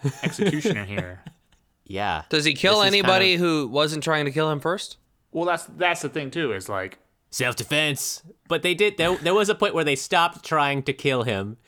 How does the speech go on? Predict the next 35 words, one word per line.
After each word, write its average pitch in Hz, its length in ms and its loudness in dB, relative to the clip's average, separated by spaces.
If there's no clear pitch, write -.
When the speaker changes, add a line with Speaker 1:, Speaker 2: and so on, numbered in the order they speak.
Speaker 1:
<laughs> - 180 -12
and 143 100 -4
he 180 180 2
killed 196 380 -2
them, 208 180 0
I 208 60 6
think. 220 500 -2
Like, 175 320 -6
didn't 208 200 0
he 226 140 -4
shoot 190 260 -6
some 180 100 -8
people 175 200 -6
who 160 60 0
were 156 40 0
running 143 220 -2
away? 131 280 -8
Speaker 3:
I 156 100 -4
Speaker 2:
Well, 135 200 4
Speaker 3:
mean - 80 -2
Speaker 2:
yeah, 180 120 2
it's 170 100 -2
not, 185 140 -2
it's 175 120 -8
not 208 140 -2
even 160 160 -2
Speaker 1:
Did 135 100 0
he? 139 40 2
Speaker 2:
that, 131 160 0
but, 110 140 -8
like, 120 260 -4
Speaker 1:
Okay. - 200 -14
Speaker 2:
but, 117 200 -8
like, 117 260 -6
uh, 107 500 -4